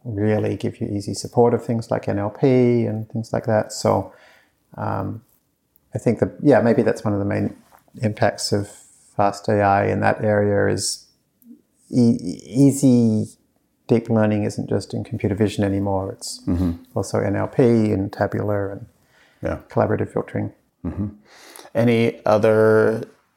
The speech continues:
Speaker 2: uh, interesting things on the tool side that you've, that have caught your eye?
Speaker 1: Um, yeah, there's plenty of stuff going on. I wish I had more time to dig into them than I did. I mean,
Speaker 2: <laughs>
Speaker 1: you know, in the PyTor-,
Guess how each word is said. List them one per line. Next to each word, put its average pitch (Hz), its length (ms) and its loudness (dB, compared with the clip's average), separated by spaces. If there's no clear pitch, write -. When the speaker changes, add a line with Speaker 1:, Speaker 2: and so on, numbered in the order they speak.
Speaker 2:
uh, 98 300 0
interesting 101 420 0
things 104 300 2
on 90 240 2
the 87 340 2
tool 101 240 0
side 104 480 2
that 104 240 -4
you've, 107 440 -2
that 90 100 0
have 87 120 -10
caught 98 280 0
your 101 120 2
eye? 101 260 0
Speaker 1:
Um, 160 760 6
yeah, 285 260 6
there's 240 160 4
plenty 302 240 0
of 330 80 0
stuff 190 300 0
going 143 280 2
on. 160 140 2
I 147 80 4
wish 170 220 -2
I 196 60 0
had 160 200 -2
more 120 180 2
time 117 280 -2
to 117 80 -6
dig 110 240 -4
into 120 260 -2
them 110 260 -6
than 107 160 -6
I 104 140 -6
did. 131 280 4
I 107 80 6
mean, 110 260 2
Speaker 2:
<laughs> 123 60 0
Speaker 1:
you - 60 -
know, 110 380 2
in 120 120 -2
the 120 80 0
PyTor-, 135 640 0